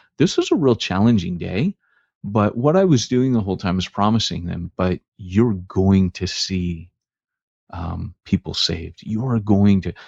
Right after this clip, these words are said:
and, and that's something that we need to always do. If we're asking people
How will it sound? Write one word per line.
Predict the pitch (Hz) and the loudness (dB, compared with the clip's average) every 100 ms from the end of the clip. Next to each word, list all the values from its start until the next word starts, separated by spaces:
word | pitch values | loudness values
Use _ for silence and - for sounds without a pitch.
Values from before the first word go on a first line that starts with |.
| - - | -20 0
and, | 123 123 - | 2 2 4
and | 123 | 4
that's | 180 202 | 4 2
something | - - 120 | 0 2 2
that | 107 | 4
we | 104 | 4
need | 104 92 | 4 2
to | |
always | - 92 95 98 92 - | 0 0 2 4 2 -2
do. | 90 85 92 - | -8 -10 -18 -12
If | - - | -8 -4
we're | 147 - | -2 -2
asking | 110 107 - 117 98 | -4 -2 0 2 0
people | 95 90 - 90 87 | 0 -2 -2 -6 -6